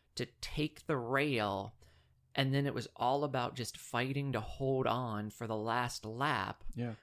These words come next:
Speaker 1: when everybody has closing speed. So it wasn't necessarily that type of race,
Speaker 2: Yeah.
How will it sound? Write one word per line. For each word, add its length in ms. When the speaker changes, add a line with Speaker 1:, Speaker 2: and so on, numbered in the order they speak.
Speaker 1:
when 360
everybody 680
has 340
closing 640
speed. 540
So 180
it 100
wasn't 260
necessarily 420
that 340
type 240
of 140
race, 680
Speaker 2:
Yeah. 160